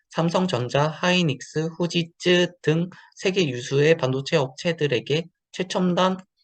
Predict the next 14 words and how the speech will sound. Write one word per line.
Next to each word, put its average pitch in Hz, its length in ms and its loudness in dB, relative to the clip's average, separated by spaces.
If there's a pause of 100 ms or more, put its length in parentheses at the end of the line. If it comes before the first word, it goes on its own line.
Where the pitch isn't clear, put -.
(140)
반도체 143 480 0
패키징 170 680 -2
솔루션을 170 540 2
제공하고 135 500 0
있습니다. 104 480 -8 (1300)
에스에프에이 165 720 2
반도체는 131 840 -2 (580)
고객의 147 560 0
공장 135 460 0
라인 135 300 0
증대, 104 480 -4 (320)
반도체 135 400 0
기술 127 380 -2
및 139 260 0